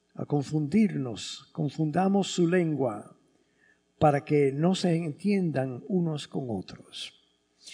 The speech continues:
Ahora, lo que, ¿qué es lo que quiero que noten ahí? Lo que quiero que noten es que el hombre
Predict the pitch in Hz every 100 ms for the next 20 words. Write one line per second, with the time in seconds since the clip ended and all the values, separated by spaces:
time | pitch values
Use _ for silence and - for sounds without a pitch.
0 | - - - - 208 233 233 - 330 -
1 | 370 254 294 240 - 208 190 190 165 156
2 | 156 131 107 90 - - _ _ _ _
3 | _ _ _ _ _ _ - - - -
4 | - - 202 185 220 339 381 269 233 226
5 | 226 214 180 175 196 196 - - _ _
6 | _ _ _ _ - 190 185 196 - -
7 | - _ _ _ _ _ _ _ - 190
8 | 208 233 233 165 151 147 151